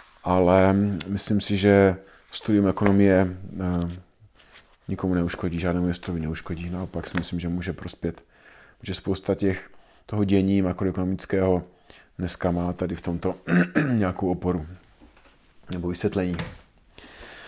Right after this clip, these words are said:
No a <clears throat> na závěr tady mám tři životopisy. Myslím si, že životopisy investorů je, je vždycky dobré číst, protože za prvé jsou poučné, za druhé jsou inspirativní. Tak ten první je, je Grahamova autobiografie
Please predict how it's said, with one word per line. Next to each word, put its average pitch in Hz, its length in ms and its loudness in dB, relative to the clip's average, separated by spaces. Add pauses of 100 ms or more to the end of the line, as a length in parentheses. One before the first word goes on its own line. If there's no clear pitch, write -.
(640)
No 131 280 10
a 135 260 12 (220)
<clears throat> 143 320 2
na 151 100 10
závěr 156 500 12 (120)
tady 147 140 12
mám 156 220 12
tři 143 180 6
životopisy. 131 680 8 (580)
Myslím 127 200 0
si, 143 120 4
že 131 60 12
životopisy 127 600 8
investorů 123 560 8
je, 113 400 10
je 107 120 4
vždycky 107 340 -4
dobré 107 260 2
číst, 104 240 -4
protože 101 460 0
za 92 340 -4
prvé 107 160 -2
jsou 101 140 -6
poučné, 98 400 -4
za 92 80 -2
druhé 95 120 -2
jsou 95 160 -6
inspirativní. 87 720 -4 (680)
Tak 98 220 2
ten 104 160 2
první 113 320 6
je, 110 400 8 (1160)
je 98 340 4
Grahamova 117 540 8
autobiografie 104 960 6